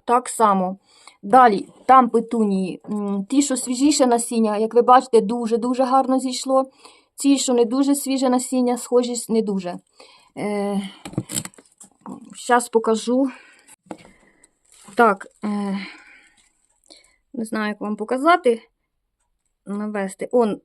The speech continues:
зернинка і маленький хвостик. Це гейхера. Тут таких зернинок є. М, вони дуже маленькі, он. Зернинки вже прокльовуються.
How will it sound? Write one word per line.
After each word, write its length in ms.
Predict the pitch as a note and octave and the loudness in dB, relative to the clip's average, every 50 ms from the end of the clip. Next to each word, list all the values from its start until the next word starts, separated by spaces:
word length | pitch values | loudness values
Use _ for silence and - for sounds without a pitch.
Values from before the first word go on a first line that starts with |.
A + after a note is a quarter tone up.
| _ - | _ -14
зернинка 560 | - G#3 A#3 B3 C4+ C#4 D4+ F#4 F#4+ - B3+ | -4 0 2 4 6 6 6 4 4 2 0
і 120 | A#3+ - B3 | 2 2 2
маленький 460 | A#3+ B3+ C4+ D4 D#4 D4+ C#4+ C#4+ C#4 | 2 4 6 6 6 6 4 2 -4
хвостик. 560 | C#4 - C#4 C4+ B3+ A3+ A3+ - F#3 - - _ _ _ - | -4 -2 2 6 6 6 6 4 -8 -8 -10 _ _ _ -6
Це 220 | - D4 D#4+ F4 | 2 2 4 6
гейхера. 580 | D4+ D4+ D4+ D4 - - C#4+ C4 A#3 G3 F3 F#3 | 6 6 4 4 2 2 6 6 6 6 6 0
Тут 240 | - - D4+ D4 - | -2 -2 -2 2 4
таких 360 | C4+ C4 - D4 D#4+ D4 A#3+ | 2 2 2 0 0 2 4
зернинок 540 | B3+ B3+ A#3+ B3 C#4 D#4+ D#4 D4+ D4 - B3 | 4 4 4 6 6 6 6 4 4 0 -6
є. 260 | A#3+ B3 A#3 F#3+ F#3 F#3 - _ _ _ _ _ - G#3+ | 0 2 2 2 2 0 -8 _ _ _ _ _ -10 -8
М, 400 | G#3+ A3 A3 A3 G#3+ G3 G3 _ _ _ _ _ _ - | -6 -4 -2 -4 -4 -6 -8 _ _ _ _ _ _ -12
вони 200 | - A3+ B3+ B3 | -6 -2 -2 -2
дуже 260 | A3+ B3 B3 A3+ A#3+ | 0 -2 0 0 0
маленькі, 480 | A#3+ B3 C#4 E4+ F#4 F4+ D#4 C#4+ - A3 | 2 2 2 2 2 2 0 0 0 0
он. 220 | A3 G3 F3+ - _ _ _ _ _ _ _ _ _ _ _ _ _ _ _ _ _ _ _ _ _ _ _ _ _ _ _ _ _ _ _ - | 0 0 -2 -6 _ _ _ _ _ _ _ _ _ _ _ _ _ _ _ _ _ _ _ _ _ _ _ _ _ _ _ _ _ _ _ -14
Зернинки 540 | A3 G#3+ A#3 B3+ B3+ C#4 D#4+ F4+ D#4+ - B3+ | -6 -2 -2 2 4 4 4 4 4 2 2
вже 200 | B3 A#3+ C4+ C#4+ | 0 2 2 2
прокльовуються. 840 | C#4+ D4+ D4 D4+ B3+ C4 B3 A3+ F#3+ F#3 F#3 E3+ - - - F#3+ | 2 2 -2 0 2 4 6 6 4 2 -4 -6 -8 -10 -14 -16